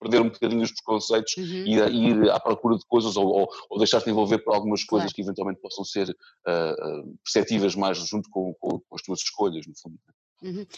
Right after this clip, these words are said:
Speaker 2: Olha, e
Speaker 1: Mas
Speaker 2: quando
Speaker 1: a
Speaker 2: é
Speaker 1: tua
Speaker 2: que
Speaker 1: pergunta tinha a ver
Speaker 2: era
Speaker 1: com
Speaker 2: o
Speaker 1: aquele, o
Speaker 2: concerto,
Speaker 1: meu primeiro
Speaker 2: concerto,
Speaker 1: concerto.
Speaker 2: sim.
Speaker 1: O meu primeiro concerto, eu, eu francamente não me lembro qual foi o meu primeiro concerto, mas lembro-me de um que me marcou muito
Speaker 2: Hum.
Speaker 1: na década de oitenta, que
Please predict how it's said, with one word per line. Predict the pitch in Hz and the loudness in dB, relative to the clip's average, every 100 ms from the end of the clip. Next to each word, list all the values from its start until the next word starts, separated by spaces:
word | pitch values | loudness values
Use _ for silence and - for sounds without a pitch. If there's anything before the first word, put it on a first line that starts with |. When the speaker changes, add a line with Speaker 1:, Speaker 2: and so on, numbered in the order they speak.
| - | -8
Speaker 2:
Olha, | - 240 | -2 0
e | |
Speaker 1:
Mas | 277 | 2
Speaker 2:
quando | 339 | 4
Speaker 1:
a | 320 | 4
Speaker 2:
é | |
Speaker 1:
tua | 143 | 2
Speaker 2:
que | 131 | 4
Speaker 1:
pergunta | 131 139 | 4 4
tinha | 139 139 | 2 4
a | 131 | 6
ver | 139 | 6
Speaker 2:
era | 143 | 4
Speaker 1:
com | 139 | 2
Speaker 2:
o | |
Speaker 1:
aquele, | 135 127 | 4 4
o | |
Speaker 2:
concerto, | 113 123 | 4 4
Speaker 1:
meu | 120 | 4
primeiro | 123 123 120 | 6 4 4
Speaker 2:
concerto, | 113 107 101 95 | 2 2 2 0
Speaker 1:
concerto. | - - 101 92 | -4 -10 -2 -2
Speaker 2:
sim. | - | 0
Speaker 1:
O | 143 | 4
meu | 165 | 6
primeiro | 160 160 | 6 4
concerto, | - 139 - 151 127 | 2 0 2 2 2
eu, | 135 143 | 2 2
eu | 131 | 0
francamente | - 147 131 117 131 131 | 0 0 2 2 2 2
não | 120 131 | 2 2
me | 120 | 0
lembro | 123 - | 0 -4
qual | 120 | -8
foi | 117 123 | -4 0
o | 113 | 2
meu | 113 | 2
primeiro | 113 - 110 107 110 | 0 -2 0 0 -2
concerto, | - 110 - 98 90 - - _ - _ | -8 -8 -4 -4 -4 -8 -20 _ -20 _
mas | 101 101 95 | -2 0 2
lembro-me | 107 107 107 | 2 2 0
de | 95 | 0
um | 123 | -2
que | 117 113 | -2 0
me | 107 | 2
marcou | 101 - 107 | 0 0 0
muito | 101 101 110 107 | 2 0 -2 -4
Speaker 2:
Hum. | 104 | -2
Speaker 1:
na | 98 | 0
década | 98 95 87 87 | 0 -2 -6 -8
de | 85 | -4
oitenta, | 90 87 - 90 87 90 | -2 -4 -4 -6 -6 -10
que | - | -12